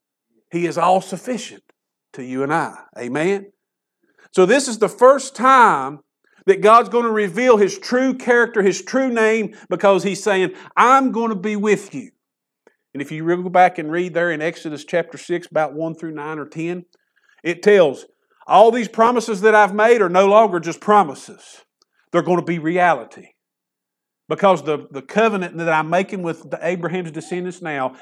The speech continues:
is getting ready to take place. I told him I was gonna allow his people to live in this certain land, and now it's getting ready to take place." Amen? So here in Exodus twenty and seven,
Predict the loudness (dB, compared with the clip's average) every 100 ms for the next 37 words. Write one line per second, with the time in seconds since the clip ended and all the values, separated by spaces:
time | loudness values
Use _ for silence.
0 | -14 -14 -10 -8 -8 -6 -8 -8 -14 -12
1 | -14 -14 -20 -20 _ -20 _ _ _ _
2 | -20 -18 2 4 4 4 2 2 2 2
3 | 2 2 2 -4 -8 -8 -6 -2 -2 -2
4 | -6 -10 -6 -8 -4 -4 -4 -4 -6 -12
5 | _ _ _ _ _ _ _ -16 -10 -4
6 | -2 -2 -6 -14 -14 -12 -14 -16 -18 -18
7 | -20 -20 _ _ _ _ _ _ -18 -10
8 | -8 -10 -14 _ _ _ -18 -18 -20 _
9 | _ _ _ _ _ -4 0 2 2 4
10 | 2 2 -6 -8 -4 -2 0 0 -2 0
11 | 0 0 -8